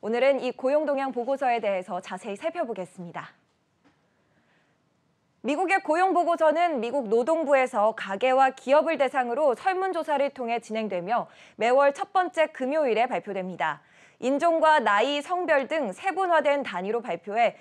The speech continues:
미국 경제 상황을 자세하게 보여주게 되는데요. 가계 조사 중에서는 실업률, 기관 조사 내용에서는 비농업 고용을 중요하게 살펴봐야 합니다.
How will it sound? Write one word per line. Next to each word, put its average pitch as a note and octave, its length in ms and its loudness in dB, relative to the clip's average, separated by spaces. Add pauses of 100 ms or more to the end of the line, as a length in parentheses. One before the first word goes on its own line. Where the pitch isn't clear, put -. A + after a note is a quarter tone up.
(140)
미국 A#3 240 -4
경제 B3 400 0
상황을 C4+ 500 0
자세하게 C4+ 640 0
보여주게 A3 420 -2
되는데요. F3 640 -6 (500)
가계 C#4 360 2
조사 F4+ 240 2
중에서는 E4 500 0
실업률, D#4+ 680 0
기관 C4+ 380 0
조사 B3 260 2
내용에서는 A3+ 840 -4
비농업 D4 640 0
고용을 A#3 480 -2
중요하게 B3 500 0
살펴봐야 G#3+ 480 -4
합니다. E3 460 -10